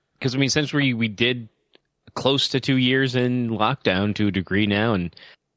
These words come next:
it's been, it's weird to add, essentially, anytime you think of a time of reference, like, to send it something before covid, you're like, "Oh, yeah, this."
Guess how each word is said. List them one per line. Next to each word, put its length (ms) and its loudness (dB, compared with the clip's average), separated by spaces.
it's 240 0
been, 340 0
it's 200 0
weird 280 2
to 160 0
add, 280 0
essentially, 500 0
anytime 300 0
you 40 0
think 120 0
of 100 2
a 60 2
time 260 0
of 100 0
reference, 380 0
like, 300 -2
to 100 -6
send 180 0
it 120 -4
something 320 -2
before 340 0
covid, 340 0
you're 120 0
like, 180 -2
"Oh, 120 2
yeah, 160 2
this." 260 0